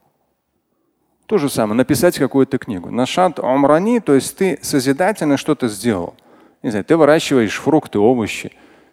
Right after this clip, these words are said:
ты довозишь там пассажира, да, ты работаешь пилотом. То есть ты что-то создаешь услугами, в итоге это услуги или продукты. И вот смена дня и ночи — это создание, созидательное создание чего-то.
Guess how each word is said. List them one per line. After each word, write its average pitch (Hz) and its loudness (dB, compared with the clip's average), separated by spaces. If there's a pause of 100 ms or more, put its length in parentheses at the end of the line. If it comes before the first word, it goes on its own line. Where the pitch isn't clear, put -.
(120)
ты 170 0
довозишь 135 4
там 92 -8
пассажира, 117 0 (340)
да, 123 0
ты 143 0
работаешь 131 0
пилотом. 117 0 (540)
То 151 2
есть - 0
ты 202 0
что-то 180 2
создаешь 135 2
услугами, 240 0 (400)
в - -4
итоге 123 0
это 123 -4
услуги 156 -2
или 135 2
продукты. 113 -2 (1500)
И 131 2
вот 139 4
смена 196 2
дня 170 4
и - 2
ночи — 233 4
это 160 0
создание, 131 2
созидательное 139 2
создание 110 -2
чего-то. 135 -2